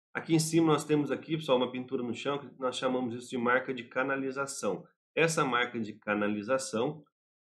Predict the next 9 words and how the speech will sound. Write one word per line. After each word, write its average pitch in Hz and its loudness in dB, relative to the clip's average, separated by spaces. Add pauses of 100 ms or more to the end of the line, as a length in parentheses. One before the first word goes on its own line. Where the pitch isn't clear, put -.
(160)
é, 104 0
você 113 -8
não 135 2
pode 135 4
transitar 147 2
por 139 -4
ela 147 4
nem 143 0
estacionar. 151 -2